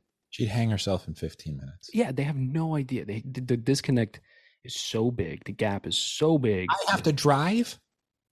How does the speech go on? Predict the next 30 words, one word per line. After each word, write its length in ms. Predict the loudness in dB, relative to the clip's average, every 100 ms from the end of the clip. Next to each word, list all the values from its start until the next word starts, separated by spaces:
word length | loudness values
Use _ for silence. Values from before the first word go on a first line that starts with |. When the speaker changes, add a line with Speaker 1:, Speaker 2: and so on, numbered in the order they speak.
| _
Speaker 2:
Yeah. 200 | 0 2 -2 _ _ _ _ _ _ _ _ _ _ _ _ _ _ _ _
Speaker 1:
Gas 300 | 4 4 4
is 100 | 2
how 240 | 2 2 4
much? 500 | 2 0 -4 -12 -14 _ _ _ _ _ _ _ _ _ _ _
Speaker 2:
I 100 | -2
bet 240 | 0 0 2
you 140 | 0
people 340 | 0 -2 0 2
like 180 | 2 0
that 160 | 0
don't 120 | 0
even 140 | 0 0
know 60 |
how 60 | -2
to 60 | -4
pump 300 | -4 -2 0
their 160 | 0 0
own 140 | -2
gas. 420 | -4 -4 -8 -12 -18 _ _ _ -4
Speaker 1:
Dude, 300 | -4 -4 -6
so 460 | 2 4 4 2
there 280 | -2 -2 2
was 180 | 2 2
a 140 | 0 -2
s-, 320 | -4 -8 -8 -2
there 180 | 0
was 260 | 2 0 -4 -6
a, 400 | -4 -2 0 0
uh, 640 | 0 0 0 -2 -2 -6